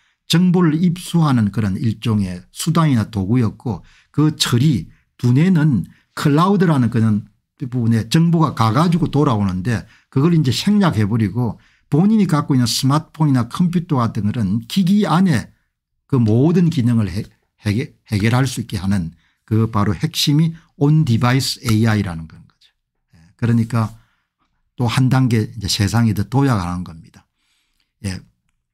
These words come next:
차세대 컴퓨팅 시장은 클라우드 시대에서 디바이스로 넘어갈 것이고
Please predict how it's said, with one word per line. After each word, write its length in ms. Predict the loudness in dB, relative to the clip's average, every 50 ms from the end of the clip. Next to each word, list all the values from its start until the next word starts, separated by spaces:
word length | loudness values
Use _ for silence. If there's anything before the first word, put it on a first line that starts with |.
| _ _ _ _ _ _ _ _ _ _ _
차세대 600 | -4 0 2 2 2 4 4 4 4 2 2 0
컴퓨팅 600 | 0 0 0 2 2 2 0 0 2 2 2 2
시장은 840 | 2 0 -2 -2 0 2 2 2 2 2 2 0 -2 -4 -6 -10 -14 _ _ _ _ _ _ _ _ _ _ -12
클라우드 540 | -4 -2 0 2 2 2 2 2 2 2 2
시대에서 540 | 0 0 0 0 0 0 0 0 -2 -6 -6 -4
디바이스로 640 | -2 0 2 2 2 2 2 0 0 0 0 2
넘어갈 480 | 2 2 2 2 2 0 0 -4 -6 -8
것이고 580 | -8 -10 -10 -10 -12 -12 -8 -8 -8 -8 -8